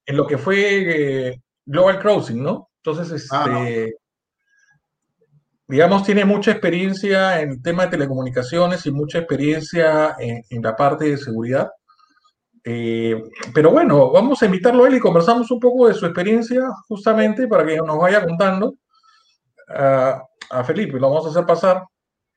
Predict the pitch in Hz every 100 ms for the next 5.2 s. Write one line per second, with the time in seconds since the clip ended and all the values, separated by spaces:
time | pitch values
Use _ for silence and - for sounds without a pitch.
0 | _ _ _ _ _ _ _ - 110 110
1 | 123 117 117 147 127 107 107 101 _ _
2 | _ 127 156 156 170 208 202 190 185 185
3 | 196 190 208 220 196 170 170 165 196 220
4 | 185 170 - - 165 156 240 233 180 233
5 | 190 131